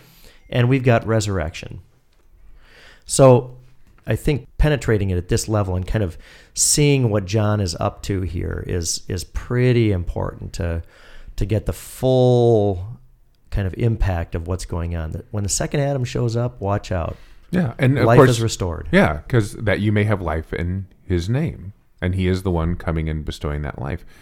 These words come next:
Speaker 2: What is being contrasted against here? The kind of the idea of human washing, the, the, the, well, like you, like you said at the temple, right? You have to come and wash and cleanse yourself. We, we, there's no washing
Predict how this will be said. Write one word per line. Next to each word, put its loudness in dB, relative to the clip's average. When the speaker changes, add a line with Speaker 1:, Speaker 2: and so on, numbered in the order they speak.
Speaker 2:
What 8
is 4
being 2
contrasted 0
against -4
here? 0
The 0
kind 2
of 2
the 2
idea 2
of 0
human 2
washing, 0
the, -2
the, -6
the, -2
well, 2
like 4
you, 2
like 0
you -2
said 0
at -4
the -10
temple, -8
right? -12
You -8
have -10
to -18
come -8
and -8
wash -12
and -12
cleanse -6
yourself. -10
We, -4
we, -6
there's 0
no 0
washing -6